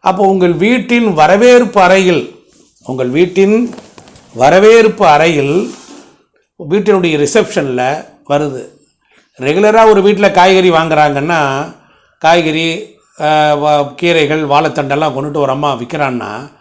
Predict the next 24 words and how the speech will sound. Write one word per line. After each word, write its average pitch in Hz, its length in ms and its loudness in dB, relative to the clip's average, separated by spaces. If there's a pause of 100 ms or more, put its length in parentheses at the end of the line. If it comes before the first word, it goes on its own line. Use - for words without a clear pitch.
(540)
வாங்குற 214 400 2
வீட்டில் 180 240 0
தான் 190 100 2
கொண்டு 165 140 -2
போய் 170 100 0
வை-, 147 160 0
இறக்கி 160 220 -2
வைப்பா. 131 300 -6 (420)
அந்த 170 200 -8
அம்மா 190 120 -2
ஒரு 180 160 0
காப்பி 160 280 0
கொடுக்கும், 143 340 -8 (640)
குடித்த 165 340 -2
உடனே 160 440 -2
எல்லாத்தையும் 151 340 -2
கொடுத்துட்டு 147 440 -6
போவா. 139 200 -4
அப்புறம் 156 280 0
பக்கத்து 160 320 -4
வீட்டுக்காரங்க 143 300 -4
வந்து 139 300 -6
வாங்குவாங்க, 127 420 -6
செய்வாங்க. 104 440 -16